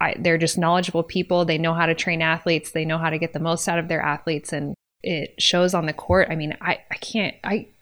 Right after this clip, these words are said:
there's so many people that come up and say that the Nebraska volleyball team,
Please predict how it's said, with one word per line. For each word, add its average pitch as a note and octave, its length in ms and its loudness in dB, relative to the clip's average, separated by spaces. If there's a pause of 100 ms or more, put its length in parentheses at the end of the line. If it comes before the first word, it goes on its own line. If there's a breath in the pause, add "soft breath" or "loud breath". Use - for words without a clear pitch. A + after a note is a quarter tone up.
(100)
there's F#3+ 260 -2
so A3+ 240 4
many A#3 160 6
people G3+ 280 2
that - 120 2
come F#3 200 -2
up F3+ 180 2
and E3 120 0
say E3 600 2
that - 460 0
the F3+ 80 0
Nebraska F3 480 2
volleyball E3 360 2
team, D#3 460 -6